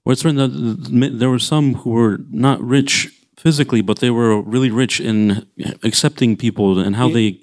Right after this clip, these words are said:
Speaker 1: cared for people.
Speaker 2: И они делали это все, чтобы для служения, чтобы люди знали истину Божью.
Speaker 1: And they did this all for the ministry, so that people would know the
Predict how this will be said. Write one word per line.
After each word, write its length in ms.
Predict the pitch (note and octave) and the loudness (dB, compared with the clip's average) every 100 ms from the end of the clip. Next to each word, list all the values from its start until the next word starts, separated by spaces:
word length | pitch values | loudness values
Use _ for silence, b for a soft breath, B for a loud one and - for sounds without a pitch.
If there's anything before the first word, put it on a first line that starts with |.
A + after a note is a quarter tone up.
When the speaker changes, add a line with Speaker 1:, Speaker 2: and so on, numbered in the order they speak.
| - - | -20 -2
Speaker 1:
cared 240 | D3 D#3 | 4 4
for 140 | - - | 4 0
people. 240 | F#2 E2+ | -2 -2
Speaker 2:
И 100 | F3+ | 0
они 240 | E3 D#3 D#3 | 0 2 2
делали 280 | G3 F3 C#3+ | 0 0 0
это 120 | C#3+ | 0
все, 240 | - F#3+ | 0 -2
чтобы 500 | G3+ C3 A2+ B2+ B2+ | 0 -2 0 0 2
для 160 | B2+ C3+ | 0 -2
служения, 540 | - D#3 F#3+ F#3 C3 | -2 -4 0 2 2
чтобы 340 | A#2 - B2 C#3 | 0 -4 -2 0
люди 300 | C#3 F#3 C#3+ | 0 0 -2
знали 300 | B2 A#2 A#2+ | -2 -2 0
истину 340 | C#3 - C#3 | 0 0 -2
Божью. 340 | D#3 F3+ A2+ A2+ | -2 -2 -2 0
Speaker 1:
And 60 | |
they 80 | B2+ | 0
did 140 | D#3 D3+ | 0 0
this 160 | - | -2
all 180 | - D3+ | -2 -2
for 140 | - | 0
the 60 | C#3 | -2
ministry, 420 | D3 F3+ D3+ - A#2 | 0 0 0 -2 -2
so 120 | A#2+ | -2
that 60 | A#2+ | -2
people 240 | D3 D#3 | -2 0
would 100 | C3+ | 0
know 160 | A#2 B2+ | 2 0
the 160 | B2+ | 0